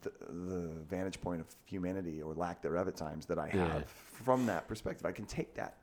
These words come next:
Speaker 1: home with me and
Speaker 2: Mm-hmm.
Speaker 1: utilize it in a way. And the connections I make and the people that I meet a lot of times are like-minded,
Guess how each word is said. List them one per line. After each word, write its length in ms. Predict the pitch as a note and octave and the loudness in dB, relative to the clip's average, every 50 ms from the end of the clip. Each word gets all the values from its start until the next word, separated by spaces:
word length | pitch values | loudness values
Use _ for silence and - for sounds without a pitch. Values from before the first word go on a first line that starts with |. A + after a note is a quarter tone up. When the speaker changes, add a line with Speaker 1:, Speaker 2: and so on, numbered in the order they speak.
| - | -18
Speaker 1:
home 300 | - - D3+ C#3+ D3+ C3+ | -2 2 4 4 6 6
with 180 | A2+ F2 - - | 4 4 4 2
me 260 | D2 C#2 B1 C#2+ - - | -6 -6 -6 -8 -6 -4
and 140 | - F#2 F#2+ | -2 0 4
Speaker 2:
Mm-hmm. 80 | G2+ A#2 | 6 6
Speaker 1:
utilize 440 | B2+ A2+ G#2+ F2+ - B1+ D#2 - | 8 8 6 4 4 2 0 -2
it 100 | - - | -4 -6
in 60 | - C#2+ | -6 -6
a 40 | |
way. 280 | D2 D2+ - - D2+ - - | -4 -4 -4 -2 -4 0 2
And 100 | - G#2 | 2 2
the 60 | G#2 | 2
connections 460 | G2+ - B2+ A#2+ C3 C3 - B2 A#2 A#2+ | 2 2 4 4 4 4 2 2 2 4
I 40 | |
make 220 | A#2+ A#2+ A#2+ A#2 - | 6 6 6 6 6
and 80 | A2 | 2
the 60 | G#2 - | 0 0
people 320 | - - C3 B2 - A2+ | 0 -2 -2 2 2 2
that 100 | G#2+ G2 | 4 4
I 80 | F#2+ F#2 | 4 4
meet 300 | G2 G#2+ A#2+ B2 A#2+ - | 4 4 4 2 2 0
a 60 | - | 0
lot 180 | E2 E2 E2 E2 | 0 0 0 0
of 80 | F2 | -2
times 320 | - - E2+ E2 E2 E2 D#2+ | -2 -2 -2 -2 -2 -2 -2
are 60 | E2+ | -2
like-minded, 880 | D#2+ D#2 E2 F#2 F2+ - D2+ D2+ D#2 E2 E2 E2+ F2 F#2 F#2 - - | 0 2 2 2 0 -2 -4 -4 -2 -2 0 2 4 4 2 2 -4